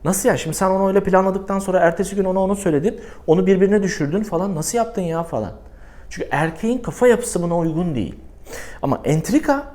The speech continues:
dolaylı düşünce ve planlama, özellikle kadınlar bu konuda çok ileridedir. Bazı kadınlar buna özellikle kafa yorar iş hayatında. Yani işi, gücü, şunu bunu bırakır, siz çalışıyorsunuzdur, sizin kimseyle bir sıkıntınız yoktur yani.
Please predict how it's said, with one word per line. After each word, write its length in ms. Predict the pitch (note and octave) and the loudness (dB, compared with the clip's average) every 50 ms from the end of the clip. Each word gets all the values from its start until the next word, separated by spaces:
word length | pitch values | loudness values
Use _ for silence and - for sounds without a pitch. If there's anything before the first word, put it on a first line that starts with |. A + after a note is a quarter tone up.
| - - - - - - - - - - - - - - - | -18 -20 -20 -20 -20 -20 -20 -20 -20 -20 -20 -18 -6 2 6
dolaylı 480 | B2+ B2 C#3 C#3 C#3+ D3 F3+ B3 C4 | 6 8 8 8 8 8 6 4 4
düşünce 520 | C#4 C4 - - C4+ B3+ A#3 A#3+ B3 A#3+ G3 | 4 2 2 2 0 2 4 4 4 4 4
ve 160 | D3+ B2 - | 4 0 0
planlama, 720 | - E3 D#3+ E3 E3+ F3+ F#3+ G3 G3+ G#3+ A#3+ C#4+ D#4+ D#4 - - - - - - - | 2 4 6 6 6 6 6 6 4 4 4 2 0 -2 -6 -10 -16 -18 -16 -12 -8
özellikle 360 | G#2+ A2 C#3+ C#3 - F#2+ - | -4 -4 -4 -4 -4 -6 -6
kadınlar 440 | - B2+ C3+ E3 E3 C3+ G2+ E2+ F2 | -4 -4 -4 -2 -2 -4 -4 -4 -6
bu 80 | A#2+ | -8
konuda 200 | - - A#2 G#2+ | -8 -8 -6 -6
çok 220 | G2+ - G#2+ F#2 - | -6 -6 -8 -8 -6
ileridedir. 580 | F2+ E2+ E2 D#2+ - D2+ - - - - - - - - - - - - - - - | -6 -6 -8 -8 -10 -12 -14 -16 -18 -18 -20 -20 -20 -20 -18 -18 -18 -18 -16 -12 -2
Bazı 400 | B2+ E3 G#3+ C4+ D4 C#4+ C#4+ - | 2 4 4 4 4 2 0 0
kadınlar 480 | C4 B3 B3+ B3+ C4 C#4+ C4 A3 G3+ | 0 0 0 0 0 -2 0 0 2
buna 180 | A3 A#3+ B3+ A#3 | 2 4 4 4
özellikle 360 | G3 F#3 A3+ A3+ - G#3 - | 4 2 2 2 2 0 0
kafa 260 | - D3 - - D3 | 0 -2 -2 0 0
yorar 440 | C3 - - - - - - - - - - - - - - | 0 0 -4 -8 -12 -14 -18 -20 -20 -20 -20 -20 -20 -12 -8
iş 180 | - C3 - B2+ | -6 -6 -4 -4
hayatında. 540 | G2 F2 E2+ C#2+ C#2+ - - - D#2+ - - - - - - - - - - - - - - - - | -4 -4 -6 -8 -10 -12 -14 -14 -14 -14 -14 -16 -18 -18 -18 -18 -18 -18 -20 -20 -20 -20 -8 0 4
Yani 300 | C#3 D3+ E3+ F3+ E3 - - - - - - - - | 6 6 6 6 4 0 -2 -8 -14 -16 -14 -6 -2
işi, 360 | A3 A#3 - - A3 F3 D#3 | 0 0 0 2 0 0 2
gücü, 260 | E3 G#3 G#3+ G3+ F#3 | 2 2 2 2 2
şunu 300 | D3 - G#3+ A3+ A#3+ G3+ | 0 0 2 2 4 4
bunu 180 | G3 G#3 G#3+ E3+ | 4 2 2 4
bırakır, 380 | E3+ A3 A#3 A#3 - C3+ - - | 6 6 6 6 4 0 -4 -4
siz 240 | - - F3 E3+ - | -4 -4 -4 -4 0
çalışıyorsunuzdur, 800 | - F3 E3+ F#3 F3+ - A#3 E3+ A3+ - G2+ F#2+ F#2 G2+ C#3 | 2 2 2 2 2 0 0 0 0 -2 -4 -4 -4 -4 -6
sizin 300 | D3 - - D3 C#3+ C#3 | -6 -6 -4 -4 -2 -4
kimseyle 380 | C3+ - E3 C#3+ - C3+ A#2+ A#2+ | -4 -4 -6 -6 -4 -4 -4 -4
bir 60 | A2+ | -4
sıkıntınız 540 | A2 - - - A#2+ A2 - A#2+ A2+ G#2+ G#2 | -6 -8 -8 -8 -8 -6 -4 -4 -4 -2 0
yoktur 300 | A2+ A#2+ A#2 - - E2 | 0 0 -2 -2 -6 -8
yani. 300 | D#2+ C2+ C#2+ D2 - - | -8 -8 -10 -10 -14 -16